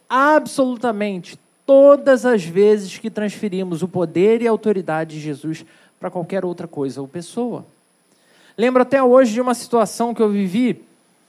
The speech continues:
no momento pós-culto, que aqui, se você, meu irmão, que tá visitando, a gente fica aqui do lado de fora, por favor, não drible o pastor, a gente tem prazer em apertar a sua mão e te saudar, né?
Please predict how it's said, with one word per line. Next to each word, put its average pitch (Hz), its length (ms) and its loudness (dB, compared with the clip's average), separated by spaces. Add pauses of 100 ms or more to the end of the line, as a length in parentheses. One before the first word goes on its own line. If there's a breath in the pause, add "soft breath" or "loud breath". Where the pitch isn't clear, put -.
(640)
no 185 120 -4
momento 233 360 -2
pós-culto, 247 600 0
que 196 120 -4
aqui, 240 480 -2
se - 160 -16
você, 185 320 -4
meu 208 80 -4
irmão, 185 180 -4
que 151 80 -12
tá 180 120 -4
visitando, 185 500 -4
a 196 60 -2
gente 185 240 -8
fica 214 200 -8
aqui 196 160 -10
do 196 120 -2
lado 190 180 2
de 165 60 -12
fora, 196 240 0
por 208 120 -6
favor, 196 360 0
não 240 200 -4
drible 202 360 -4
o - 20 -4
pastor, 185 480 -6
a 180 60 -6
gente 170 200 -12
tem 196 120 -10
prazer 202 420 -6
em 214 80 -8
apertar 180 380 -8
a 170 40 -8
sua 180 240 -10
mão 156 400 -8
e 139 100 -14
te - 180 -20
saudar, 139 600 -6
né? 180 200 -10